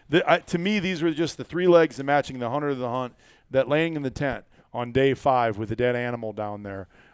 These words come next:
um, knowing I had two days of packing and butchering. Um, and, uh, we made the best out of an unbelievable, uh, location and a great hunt. Um, and having got the DeLorean from you six hours later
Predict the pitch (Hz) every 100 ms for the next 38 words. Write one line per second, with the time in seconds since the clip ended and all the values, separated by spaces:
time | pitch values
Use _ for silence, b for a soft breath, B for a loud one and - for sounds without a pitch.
0 | _ 120 113 107 117 123 123 120 113 113
1 | 98 131 120 120 107 - 120 113 - 117
2 | 104 139 110 117 - 113 104 101 95 b
3 | b b _ _ _ _ _ _ _ -
4 | 139 120 110 - b b - 127 117 117
5 | 120 110 113 120 123 123 120 123 127 110
6 | 104 92 135 139 - 127 117 107 110 123
7 | 113 113 113 113 107 - b - 110 107
8 | 107 117 107 120 117 - 117 110 101 117
9 | 110 113 107 104 b b b _ 120 110
10 | 107 117 - 120 107 127 117 117 123 117
11 | - 120 113 107 123 127 110 110 113 120
12 | - 117 - 113 110 113 117 104